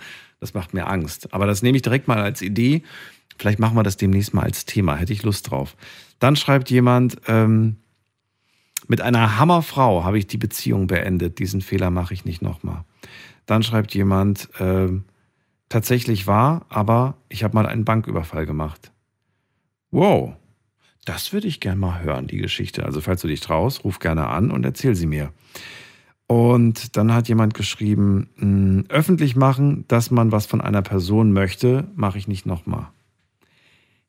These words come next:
Ja, schwierig, schwierig. Ich würd's erstmal der Person sagen, die, von der man was will, bevor man's allen drumherum sagt. Das ist immer so eine unangenehme Situation, finde ich. Dann schreibt jemand, „Mich in einer Beziehung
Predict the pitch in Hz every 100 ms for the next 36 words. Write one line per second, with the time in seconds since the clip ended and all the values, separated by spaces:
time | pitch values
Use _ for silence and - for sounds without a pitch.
0 | _ - 73 69 - 82 90 107 107 -
1 | 107 80 - - - _ _ _ - -
2 | 95 92 85 - - _ _ _ _ 117
3 | - 101 110 120 117 104 104 98 107 110
4 | 92 101 107 110 - _ _ _ _ _
5 | _ _ - 62 - - - 95 120 98
6 | 80 76 - 82 80 82 92 87 82 92
7 | 90 90 87 87 82 104 80 73 - 85
8 | 101 - 104 101 95 101 120 110 101 104
9 | 95 98 95 85 - 123 104 - 69 -
10 | - _ - - - - 120 127 131 127
11 | 127 120 120 120 - - - _ 123 123
12 | 117 120 110 - - 135 156 165 180